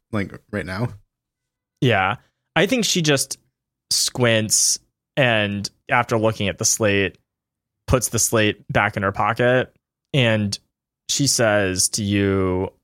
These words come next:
Speaker 2: Arno, "Despite the chaos that seems to follow you everywhere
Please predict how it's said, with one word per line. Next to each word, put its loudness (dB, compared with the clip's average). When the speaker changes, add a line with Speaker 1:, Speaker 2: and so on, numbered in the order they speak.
Speaker 2:
Arno, 0
"Despite 2
the 0
chaos 0
that -2
seems -2
to -4
follow -2
you -2
everywhere -6